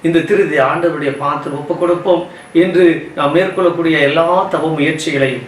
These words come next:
நாம் திருதி ஆண்டவர் ஆஸ்வதிக்கிறார் என்ற நம்பிக்கையோடு இணைந்து ஜெபிப்போமா? பரலோக தந்தை, இறைவா, இந்த அருமையான நாளுக்காக உமக்கு நன்றி. என்னுடைய குடும்பத்தில் இருக்கக்கூடிய குடும்ப பிள்ளைகள் பத்தாம் வகுப்பு அரசு பொதுத் தேர்வு இந்த நாளில் எழுதச் சொல்கிறார்கள்.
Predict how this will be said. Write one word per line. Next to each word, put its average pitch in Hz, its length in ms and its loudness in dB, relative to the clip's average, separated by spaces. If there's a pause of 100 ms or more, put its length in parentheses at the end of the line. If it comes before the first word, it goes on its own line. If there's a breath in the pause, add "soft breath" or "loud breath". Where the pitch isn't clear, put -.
(180)
நாம் 117 340 -10 (280)
திருதி 127 380 2
ஆண்டவர் 127 540 0
ஆஸ்வதிக்கிறார் 143 680 -6
என்ற 127 140 -4
நம்பிக்கையோடு 113 540 -6
இணைந்து 113 280 -8 (100)
ஜெபிப்போமா? 113 440 -8 (440 loud breath)
பரலோக 131 400 -2
தந்தை, 123 300 -4
இறைவா, 123 240 -2
இந்த 127 200 -2
அருமையான 127 460 -4
நாளுக்காக 127 420 -4
உமக்கு 131 340 -6
நன்றி. 135 420 -2 (1160 loud breath)
என்னுடைய 139 680 2 (560)
குடும்பத்தில் 156 600 0
இருக்கக்கூடிய 156 560 -2
குடும்ப 165 340 0 (120)
பிள்ளைகள் 190 480 2 (240)
பத்தாம் 127 340 -4
வகுப்பு 120 360 -4
அரசு 135 340 -6
பொதுத் 143 300 -8
தேர்வு 156 260 -4
இந்த 123 140 -6
நாளில் 113 340 -4
எழுதச் 117 260 -6
சொல்கிறார்கள். 117 580 -6